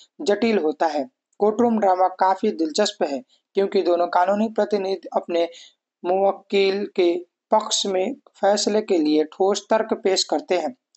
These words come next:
चूंकि कीर्ति और टोविनो स्टार हैं, इसलिए उनमें से किसी एक के लिए केस जितना आसान बनाना अच्छा विचार नहीं होगा।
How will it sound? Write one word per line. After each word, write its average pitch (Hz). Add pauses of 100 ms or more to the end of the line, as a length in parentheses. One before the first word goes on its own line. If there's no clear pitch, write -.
(140)
चूंकि 220
कीर्ति 214
और 175 (240)
टोविनो 214
स्टार 170 (280)
हैं, 135 (260)
इसलिए 214
उनमें 202
से 196
किसी 220 (120)
एक 196
के 185
लिए 151 (500)
केस 220
जितना 190
आसान 208
बनाना 156
अच्छा 208
विचार 180
नहीं 165
होगा। 139